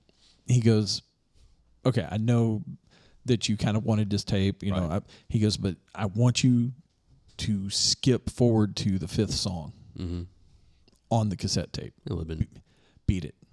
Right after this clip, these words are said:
Speaker 2: It was the first epi-, it was the first song on the second side.
Speaker 1: Yeah.
Speaker 2: Yeah, so.
Speaker 1: He goes, "Because there is a guy that plays a guitar solo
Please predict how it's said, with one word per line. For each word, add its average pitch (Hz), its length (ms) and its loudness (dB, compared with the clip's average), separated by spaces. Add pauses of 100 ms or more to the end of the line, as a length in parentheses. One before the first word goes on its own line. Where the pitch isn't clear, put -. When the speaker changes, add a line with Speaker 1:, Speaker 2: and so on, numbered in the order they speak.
(100)
Speaker 2:
It 139 60 -2
was 87 160 -6
the 78 60 -8
first - 300 -10
epi-, - 200 -12 (100)
it 104 40 -10
was 95 120 -6
the 98 80 -8
first - 340 -4 (600)
song 95 340 -4
on 82 200 -8 (340)
the - 100 -8
second - 260 -8
side. - 320 -12
Speaker 1:
Yeah. 110 260 -2
Speaker 2:
Yeah, - 200 -12 (140)
so. - 220 -14 (200)
Speaker 1:
He 143 140 0
goes, 113 280 2
"Because 117 580 0 (140)
there 113 440 0
is 117 200 -2
a 123 60 -4
guy 107 420 -2 (220)
that - 160 -2
plays 110 200 0
a 123 60 -2
guitar 156 380 0
solo 92 480 -2